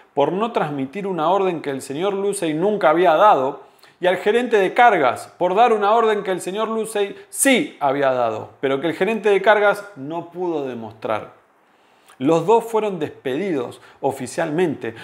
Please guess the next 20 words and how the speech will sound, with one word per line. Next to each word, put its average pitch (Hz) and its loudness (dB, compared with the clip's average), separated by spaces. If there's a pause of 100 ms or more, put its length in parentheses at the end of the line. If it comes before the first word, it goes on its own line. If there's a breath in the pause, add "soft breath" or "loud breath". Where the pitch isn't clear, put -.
(160 loud breath)
por 165 4
decreto 214 2
de 165 -2
la 143 0
Oficina 196 -6
de 160 -6
Unificación. 123 -8 (800 soft breath)
Cuando 151 -4
las 160 2
cosas 190 -2
van 160 0
bien, 165 0
que 135 -2
nunca 143 0
es 139 -2
por 123 -4
más 147 0
de 127 -6
media 147 0
hora, 120 2